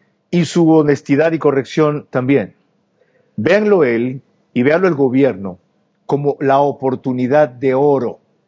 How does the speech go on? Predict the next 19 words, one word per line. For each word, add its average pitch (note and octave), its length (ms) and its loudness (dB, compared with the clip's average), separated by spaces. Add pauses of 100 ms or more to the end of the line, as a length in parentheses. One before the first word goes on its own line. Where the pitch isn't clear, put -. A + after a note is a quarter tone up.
(400)
para B2 220 -2
hacer D3 260 -4
lo C#3 160 -2
que C#3+ 100 -10
tanto D#3 560 -6
tiempo B2 480 -8
se A2+ 140 -6
postergó G2 680 -8 (840)
y G3 140 0
poner F3+ 440 2
un F#3 160 0
ejemplo E3 720 0
ahí A3+ 360 0
de D#3+ 120 2
lo C3+ 120 0
que C3+ 100 -10
se C3+ 160 -6
sigue A#3+ 360 0
postergando D#3+ 760 -4